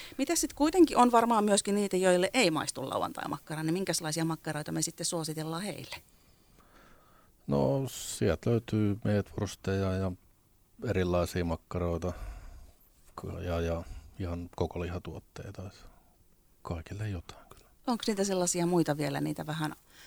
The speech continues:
Speaker 1: niin kuin aikaisempien vuosikymmenten suosikkeja? Mitä siellä oli kaikkea? Sipuliteemakkaraa ja
Speaker 2: Sipuliteetä löytyy,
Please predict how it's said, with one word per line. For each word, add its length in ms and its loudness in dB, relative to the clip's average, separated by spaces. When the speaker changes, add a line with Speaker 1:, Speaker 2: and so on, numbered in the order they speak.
Speaker 1:
niin 140 -6
kuin 200 -2
aikaisempien 680 2
vuosikymmenten 760 0
suosikkeja? 580 0
Mitä 220 2
siellä 280 2
oli 140 0
kaikkea? 320 -6
Sipuliteemakkaraa 840 -2
ja 80 -4
Speaker 2:
Sipuliteetä 920 6
löytyy, 720 2